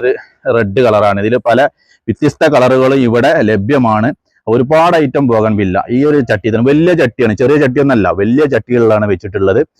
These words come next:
ഇത് നാനൂറ്, നാനൂറ്റൻപത്, മുന്നൂറ്, മുന്നൂറ്റൻപത് ഇങ്ങനത്തെ പല രീതിയിലുള്ള, ഏ,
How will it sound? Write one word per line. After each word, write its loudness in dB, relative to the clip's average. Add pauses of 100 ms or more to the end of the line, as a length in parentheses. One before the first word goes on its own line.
(260)
ഇത് 0 (140)
നാനൂറ്, 2
നാനൂറ്റൻപത്, 0
മുന്നൂറ്, 0
മുന്നൂറ്റൻപത് -6
ഇങ്ങനത്തെ 0
പല 2 (220)
രീതിയിലുള്ള, 0 (460)
ഏ, 0